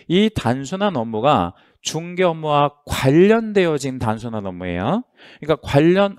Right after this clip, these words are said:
없는 거는 없는 거지. 그쵸? 예를 들자면 중개 보조원이 커피를 타준다. 누구한테 커피를 타주는 거예요?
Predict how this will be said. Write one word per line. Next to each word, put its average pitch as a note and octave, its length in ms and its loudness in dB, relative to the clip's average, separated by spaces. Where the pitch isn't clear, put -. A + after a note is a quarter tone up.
없는 G3 600 -2
거는 F#3+ 260 -2
없는 B2+ 260 -4
거지. F#2 460 -8
그쵸? C3 360 -6
예를 D3+ 240 4
들자면 B2 520 -2
중개 E3+ 300 -2
보조원이 E3+ 680 -4
커피를 A3+ 460 -2
타준다. A2+ 520 -2
누구한테 F3+ 400 -2
커피를 D3+ 380 -6
타주는 A2+ 340 -10
거예요? G2 320 -10